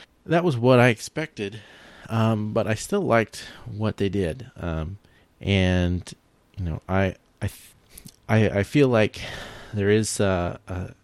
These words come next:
that bias to it that you mentioned, that, um, even based on the title, that this is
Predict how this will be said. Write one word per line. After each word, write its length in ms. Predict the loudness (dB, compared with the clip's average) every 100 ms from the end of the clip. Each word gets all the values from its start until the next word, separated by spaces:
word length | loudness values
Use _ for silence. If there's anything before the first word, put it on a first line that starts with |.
| _ _ -2
that 300 | -2 -2 -2
bias 480 | 2 2 2 -4 -10
to 180 | -6
it 120 | -8 -6
that 180 | -10
you 80 | -6
mentioned, 560 | -4 -4 -6 -8 -8 -8
that, 120 | -8 _ -20 -20 -20 -20 -20 -10
um, 220 | -8 -4
even 240 | 0 0 2
based 280 | 2 2 -2
on 100 | -2
the 80 |
title, 420 | -2 0 0 -2 -6
that 220 | -10 -8
this 200 | -8 -8
is 120 | -14